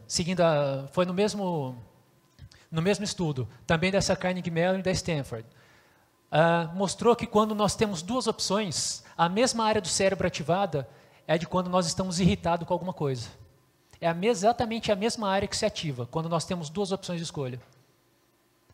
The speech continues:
O que que acontece? Eu vou uma ou vou em outra? Só que quando a gente oferece três opções, sendo uma menos atraente, a gente torna o processo de escolha mais fácil e mais prazeroso.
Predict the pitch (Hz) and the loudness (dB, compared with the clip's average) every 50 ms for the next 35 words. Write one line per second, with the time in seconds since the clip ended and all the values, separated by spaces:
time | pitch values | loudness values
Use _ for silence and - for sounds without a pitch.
0 | _ _ _ _ _ _ _ _ - - 254 240 - 233 - 208 202 190 - 160 | _ _ _ _ _ _ _ _ -10 -6 -4 0 0 0 0 0 -4 0 0 0
1 | 135 - - - - - - - 170 151 - 175 180 208 226 220 226 208 - - | 0 0 -2 -6 -8 -8 -2 -2 -2 0 0 0 -2 0 -2 -2 -4 -4 -4 -2
2 | 180 165 151 175 160 160 143 127 - - - - - - - - - - - - | -2 0 0 0 0 0 -2 -2 -4 -6 -10 -10 -10 -14 -14 -14 -16 -16 -20 -20
3 | _ _ _ _ _ _ _ _ _ _ _ _ _ _ - - _ _ _ _ | _ _ _ _ _ _ _ _ _ _ _ _ _ _ -20 -20 _ _ _ _
4 | - - - 202 196 190 - 190 185 - - 185 196 202 190 208 196 - 190 - | -12 -6 0 2 2 2 2 0 0 2 2 2 2 2 2 0 0 0 0 2
5 | - 190 190 175 - 196 - - 185 208 196 185 185 - - - - 185 185 185 | 4 4 4 4 2 0 2 4 4 4 4 4 0 -4 -6 -6 -2 0 0 0
6 | 156 - - - - - - - 185 175 175 196 185 196 202 190 185 175 170 170 | 0 -2 -4 -6 -6 -6 -4 -2 -2 -2 -2 -2 -4 -2 0 0 0 0 0 -2
7 | 185 233 240 220 196 170 185 175 165 156 165 190 214 208 - - - - - _ | -2 -2 -2 -2 0 -2 0 0 2 0 0 0 -2 -6 -8 -10 -10 -12 -14 _
8 | _ _ _ _ _ _ _ - - _ - 135 143 160 151 - - - 185 185 | _ _ _ _ _ _ _ -20 -16 _ -2 0 0 0 -2 -4 -2 0 0 0
9 | 185 185 - 185 165 - 185 180 160 165 151 - - - 180 180 180 170 175 175 | -2 -4 -4 -4 -2 2 2 2 2 0 -4 -6 -2 0 2 2 2 2 0 0
10 | - - - - 180 175 185 175 - - 190 190 190 180 175 170 180 165 - - | -2 -2 -2 0 0 0 0 0 -4 -8 -10 -10 -10 -8 -4 -2 -2 -2 -4 -4
11 | - - 180 190 180 165 185 160 143 135 131 - - | -4 -2 -2 0 0 -2 -4 -4 -4 -6 -6 -10 -14